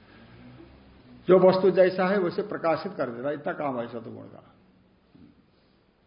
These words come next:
माने झूठा ज्ञान, मिथ्या ज्ञान नहीं होगा, अयथार्थ ज्ञान कोई भी नहीं होगा, यथार्थ ज्ञान कराता है, ये प्रकाशक का अर्थ है, वस्तु प्रकाशक है।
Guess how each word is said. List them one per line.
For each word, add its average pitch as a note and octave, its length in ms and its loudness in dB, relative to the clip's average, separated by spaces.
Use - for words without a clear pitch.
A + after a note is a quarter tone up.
माने A#2+ 180 -6
झूठा C3 300 0
ज्ञान, C#3 260 4
मिथ्या D3 300 2
ज्ञान C3+ 240 2
नहीं C3 120 2
होगा, B2+ 260 0
अयथार्थ C3 580 -2
ज्ञान C3 180 -4
कोई B2 180 -4
भी B2+ 120 -6
नहीं A#2+ 120 -10
होगा, A#2 240 -10
यथार्थ B2+ 440 -6
ज्ञान A#2+ 220 -8
कराता - 380 -14
है, - 200 -18
ये F#2 40 -8
प्रकाशक - 540 -12
का - 80 -14
अर्थ - 120 -18
है, - 300 -18
वस्तु - 180 -12
प्रकाशक - 560 -16
है। - 340 -20